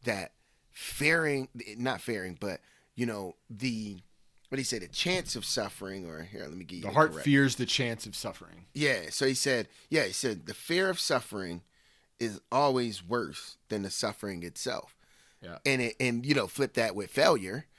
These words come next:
Speaker 1: "The fear of failure is always worse than the failure itself," is a saying that, you know, I kinda, you know, adopted big time over the last two, three years.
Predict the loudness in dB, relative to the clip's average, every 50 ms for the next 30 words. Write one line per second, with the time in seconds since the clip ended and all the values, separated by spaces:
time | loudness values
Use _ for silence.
0 | -20 _ -14 -10 -6 -2 -2 0 0 -2 -2 0 2 2 2 2 0 -2 -6 -6
1 | -4 -2 -2 -2 -2 -4 -6 -6 -4 -2 -2 -2 -2 -4 -8 -8 -6 -6 -6 -4
2 | -4 -4 -2 -2 -4 -4 -6 -6 -4 -2 -2 -2 -2 -4 -6 _ -20 -20 -20 -20
3 | _ -8 -8 -6 -6 -4 -6 -4 -2 -2 -2 -2 -2 -4 -4 -4 -6 -8 -8 -6
4 | -4 -4 -4 -2 -4 -6 -6 -2 -2 -2 -2 -2 -4 -8 -10 -12 -16 -20 -20 -16
5 | -10 -6 -6 -6 -6 -6 -10 -10 -10 -10 -4 -2 -2 -2 -2 -6 -8 -10 -10 -12
6 | _ _ _ _ _ _ _ _ -2 -2 -2 -2 -2 -6 -4 -4 -4 -8 -10 -14
7 | _ _ _ _ _ _ _ _ -2 -2 -2 0 -2 -2 -2 -2 -4 -4 -4 -6
8 | -8 -6 -6 -4 -4 -4 -4 -6 -6 -4 -4 -4 -4 -4 -6 -8 -12 -14 -20 -20